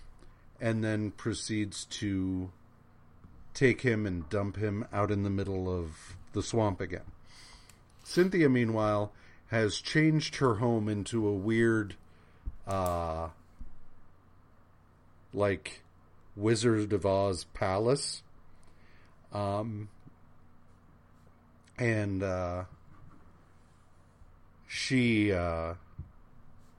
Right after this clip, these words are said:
Cynthia is, like, raging at her mom about how, like, you know, nothing she ever did was good enough. Um, but whatever, fuck you, I'm in charge now.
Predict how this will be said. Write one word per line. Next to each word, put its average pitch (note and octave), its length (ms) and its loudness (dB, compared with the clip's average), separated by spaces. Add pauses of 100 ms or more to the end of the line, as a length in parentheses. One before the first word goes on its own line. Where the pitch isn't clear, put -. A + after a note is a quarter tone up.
(440)
Cynthia D3 540 4
is, G2+ 160 4
like, G#2+ 220 0
raging F#2 800 0 (260)
at A2 200 0
her G#2 160 0
mom E2 480 -2 (440)
about G2 340 2
how, F#2+ 280 0
like, F2+ 420 -4
you G#2 80 -2
know, F2 200 -2
nothing F#2 400 -2
she G2+ 200 -2
ever F#2 200 0
did E2+ 220 -2
was F2+ 180 -2
good C3 200 8
enough. A#2 560 2 (560)
Um, F#2 720 -2 (300)
but G2 340 4
whatever, G2+ 400 4
fuck - 340 0
you, G2+ 280 0
I'm G#2 280 -2
in G2 120 -2
charge G2 400 -2
now. F2+ 320 -2